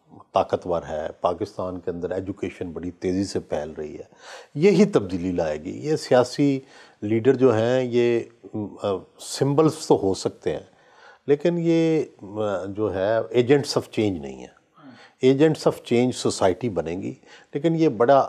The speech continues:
स्लो प्रोसेस है और, और इसको बड़ी तकलीफ़ से इससे गुज़रना पड़ेगा।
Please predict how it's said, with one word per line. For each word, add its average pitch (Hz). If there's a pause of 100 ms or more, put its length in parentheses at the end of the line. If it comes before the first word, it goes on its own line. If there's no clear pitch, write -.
स्लो -
प्रोसेस -
है 92 (520)
और, 104
और 110
इसको 127
बड़ी 104
तकलीफ़ 107
से 87 (120)
इससे 101
गुज़रना 85
पड़ेगा। -